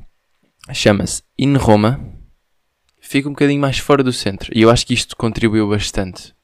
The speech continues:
para ser o meu favorito. Porque estava fora daquela, hum,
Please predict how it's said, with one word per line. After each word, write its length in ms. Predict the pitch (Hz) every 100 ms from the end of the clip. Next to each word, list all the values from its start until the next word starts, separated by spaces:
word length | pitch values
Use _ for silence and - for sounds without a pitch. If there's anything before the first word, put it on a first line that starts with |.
| _
para 80 | 107
ser 320 | 101 104 98 - _ -
o 100 | -
meu 120 | 101
favorito. 640 | 98 101 95 95 90 - _ _ - - - - - - _ _ -
Porque 220 | 110 -
estava 320 | - 131 131
fora 440 | 127 - 120 120 120
daquela, 1000 | 117 120 - - 120 117 117 117 113 113
hum, 240 | 110 104